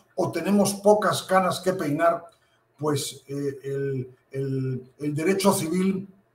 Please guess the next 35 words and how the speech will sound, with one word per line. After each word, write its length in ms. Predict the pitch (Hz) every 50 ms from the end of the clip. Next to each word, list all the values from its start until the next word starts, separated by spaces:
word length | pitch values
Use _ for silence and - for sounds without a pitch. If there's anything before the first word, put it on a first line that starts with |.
| _ _ _ _ _ _ _ _ _ _ _ _ _ _
todavía 460 | - 160 160 156 147 - 180 190 202 190
lo 120 | 175 170
vemos 320 | 180 190 190 190 175 131 - -
hacia 260 | - - - 139 147
atrás, 440 | 135 151 175 180 175 - - - _ _ _ _ _ _
cuando 340 | - 160 160 156 143 151 156
de 60 | 151
lo 140 | 147 151 -
que 100 | - 139
se 160 | 123 143 143
trata 380 | - 175 185 190 185 - 190 175
de 80 | 165
un 180 | 170 180 175 170
código 640 | - 175 180 175 170 170 165 170 180 180 175 - - - _ _ _
fresco 680 | - - - 175 190 202 202 196 - - - - 180 175
y 120 | 151 135 -
creativo 680 | 151 151 147 143 143 143 - 185 175 175 185 190 190 - - - _ _ _ -
es 220 | 165 147 - -
que 160 | - 160 156
viva 420 | 151 175 185 180 170 175 170 165 139
hacia 260 | 127 - 135 143 139
adelante. 500 | 139 139 139 131 123 - - - - - _ _ _ _ _ _ _ _
Esta 540 | 160 156 - - - 190 180 170 170 - -
obra 400 | 185 190 190 185 185 180 175 165
de 140 | 165 156
Gaceta 440 | 147 147 131 - - 175 170 - 170
Jurídica, 800 | - - - 160 180 196 190 190 185 - - 196 214 208 214 - - _ _ _ -
en 140 | 135 135
la 100 | 139 135
cual 340 | 131 - 165 165 165 160 160 170
muchos 340 | 185 190 - - 165 165 156
de 120 | 156 156 151
nosotros 800 | 143 131 - 180 185 180 185 180 175 175 175 - - - - _ _ _ _ _ _
hoy 220 | 156 165 170 170 -
participamos, 1040 | 165 151 127 - - 131 - - 131 - 175 175 175 170 175 185 180 - - -